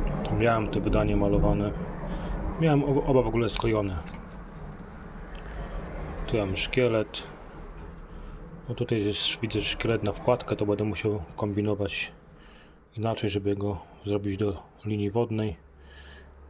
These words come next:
Także nie będę w całości go <clears throat> wycinał, tylko wytnę sobie tutaj, przetnę. A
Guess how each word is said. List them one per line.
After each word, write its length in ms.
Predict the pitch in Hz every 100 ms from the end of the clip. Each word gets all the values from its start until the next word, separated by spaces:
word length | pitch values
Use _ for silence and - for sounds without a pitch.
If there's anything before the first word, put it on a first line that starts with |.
| - - -
Także 260 | - 104 101
nie 80 | 104
będę 200 | 104 98
w 60 |
całości 480 | - 107 107 - -
go 280 | - 104 98 - - - - - - - - - 165
<clears throat> 880 | 165 185 165 123 - - - - 107
wycinał, 400 | 107 127 117 104
tylko 260 | - 110
wytnę 260 | 104 107 104
sobie 180 | - 98
tutaj, 200 | 117 107
przetnę. 480 | - 110 110 101 - - - - - - - - - - - - -
A 460 | 110 101 101 98